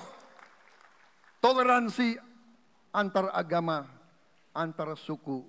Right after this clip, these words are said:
yang menjunjung tinggi inklusif, Indonesia yang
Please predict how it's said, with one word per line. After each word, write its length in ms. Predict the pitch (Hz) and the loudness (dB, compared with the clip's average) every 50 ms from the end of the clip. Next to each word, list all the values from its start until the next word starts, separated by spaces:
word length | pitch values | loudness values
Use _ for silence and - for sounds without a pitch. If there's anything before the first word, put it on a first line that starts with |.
| - _ _ _ _ _ _ _ _ _ _ _ _ - | -20 _ _ _ _ _ _ _ _ _ _ _ _ -6
yang 360 | 151 190 214 233 233 233 233 233 | 0 0 2 2 0 -2 -2 -2
menjunjung 520 | 233 240 226 180 208 226 220 233 226 208 | 0 0 0 0 0 2 2 0 -2 0
tinggi 480 | 202 247 233 233 214 226 208 165 123 - - - - - _ _ _ _ _ _ _ _ _ _ _ - | -2 -2 -2 0 0 0 -2 -2 -4 -8 -14 -20 -20 -20 _ _ _ _ _ _ _ _ _ _ _ -2
inklusif, 960 | 277 240 240 226 220 214 202 - - 214 226 214 - - - 240 214 - - - - - - - - _ _ _ _ _ _ _ _ _ _ _ _ _ - 190 | 0 2 2 2 0 -2 -4 -4 0 2 2 2 0 -4 -4 -4 -4 -4 -4 -14 -20 -20 -20 -20 -20 _ _ _ _ _ _ _ _ _ _ _ _ _ -4 -2
Indonesia 640 | 202 202 196 185 180 190 190 185 185 180 - 185 170 | -2 0 0 0 -2 0 0 0 -2 -2 0 -2 0
yang 240 | 175 180 170 170 | 0 -2 -4 -4